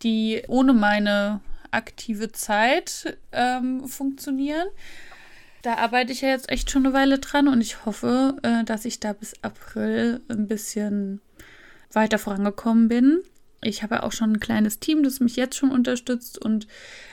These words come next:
ähm, habe heute auch ein paar Entscheidungen getroffen, dem Team noch mehr Aufgaben zu übertragen, sodass ich einfach mehr Zeit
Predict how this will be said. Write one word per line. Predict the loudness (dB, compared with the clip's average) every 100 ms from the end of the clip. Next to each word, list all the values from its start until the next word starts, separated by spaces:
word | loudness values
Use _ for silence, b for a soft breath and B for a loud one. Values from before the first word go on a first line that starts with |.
| 0
ähm, | 4 4
habe | 2 0
heute | 0 0 0
auch | 0
ein | 0
paar | 0 -4
Entscheidungen | -4 -2 -2 -2 -2 -2
getroffen, | -4 -8 -2 -2 -2 -4 -2 -2 -4 B B B 0
dem | 0
Team | 4 6 6
noch | 6
mehr | 0 0
Aufgaben | 0 0 2 4 2
zu | 0
übertragen, | -2 -4 -2 2 2 2
sodass | -2 -4 -4 -4 -4
ich | -12 -6 -4
einfach | -4 -4 -4 -4 -10 B B B B B
mehr | 2 4 2 0
Zeit | 0 4 4 0